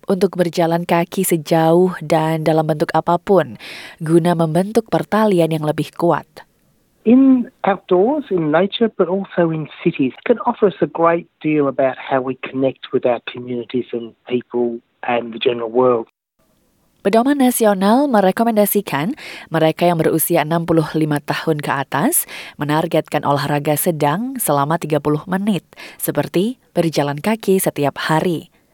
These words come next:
Speaker 1: Tetapi sebuah laporan baru-baru ini oleh Institut Kesehatan dan Kesejahteraan Australia menunjukkan bahwa hanya dua dari lima orang lanjut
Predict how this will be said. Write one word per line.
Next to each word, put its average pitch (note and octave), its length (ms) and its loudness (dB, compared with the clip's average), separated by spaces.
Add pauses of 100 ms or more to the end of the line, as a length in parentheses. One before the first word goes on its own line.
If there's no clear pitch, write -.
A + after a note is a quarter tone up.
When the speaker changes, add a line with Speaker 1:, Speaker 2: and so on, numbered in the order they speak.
(460)
Speaker 1:
Tetapi F#3+ 320 2
sebuah F#3+ 320 0
laporan F3+ 480 0
baru-baru E3 480 0
ini F#3 80 0
oleh D#3 400 2
Institut D#3+ 560 0
Kesehatan D3+ 560 -2
dan D3 80 -4
Kesejahteraan D3 640 -4
Australia G3+ 720 0 (480)
menunjukkan D#3+ 560 -2
bahwa E3 320 0
hanya B3 240 -2
dua G3+ 400 2
dari F3 400 2
lima A#3 400 2
orang E3 400 0
lanjut D3+ 320 0